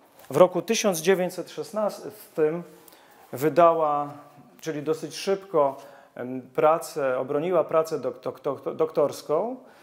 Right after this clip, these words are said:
pracę, która dotyczyła wrażeń estetycznych. E, z zakresu estetyki była to praca,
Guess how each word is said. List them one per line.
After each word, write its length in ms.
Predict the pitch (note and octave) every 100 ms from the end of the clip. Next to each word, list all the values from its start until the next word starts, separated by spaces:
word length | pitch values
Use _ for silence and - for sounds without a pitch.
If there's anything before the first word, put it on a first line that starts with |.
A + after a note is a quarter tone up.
| - - -
pracę, 340 | E3 F3 A3
która 260 | F#3+ F3 D#3
dotyczyła 760 | D3+ D3+ - F3 E3 D#3 D#3+ - - - -
wrażeń 420 | A#2+ D#3+ F3+ E3+
estetycznych. 920 | D#3 - D3 D3 C3+ - B2+ D3+ E3+ - - _ _ - - _
E, 240 | - C3+
z 40 | C3+
zakresu 1000 | C3 D3+ D3+ F3 E3+ E3+ E3+ D#3 D3 D3 - - -
estetyki 840 | F3+ - F#3+ F3+ D#3+ - B2+ D3 -
była 260 | D3 D3 C#3+
to 140 | C#3+
praca, 640 | - A#2 A2 - F3 A3+